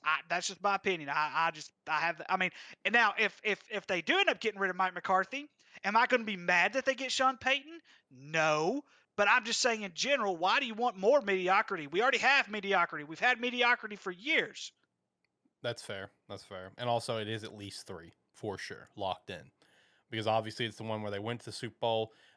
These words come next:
Speaker 2: the infamous, um, you know, Rams game that, with that horrible call, one of the worst missed calls ever.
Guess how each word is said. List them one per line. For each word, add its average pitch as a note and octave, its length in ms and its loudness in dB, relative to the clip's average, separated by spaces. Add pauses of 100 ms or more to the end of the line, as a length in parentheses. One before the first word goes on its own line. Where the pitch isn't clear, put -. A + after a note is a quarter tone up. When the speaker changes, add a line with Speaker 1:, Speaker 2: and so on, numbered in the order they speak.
Speaker 2:
the G#2 140 -8
infamous, A#2 760 -8
um, F#2+ 580 -8
you A2 140 -14
know, F#2+ 120 -10
Rams A2 460 -6
game F#2+ 380 -10 (100)
that, G2 160 -6 (240)
with A2+ 120 -12
that G#2 200 -4
horrible G#2 600 -4
call, F2 440 -10 (200)
one A2+ 120 -4
of A2 60 -6
the G#2+ 80 -4
worst A#2 320 -4
missed G#2 200 -10
calls F#2 300 -6
ever. F2 300 -12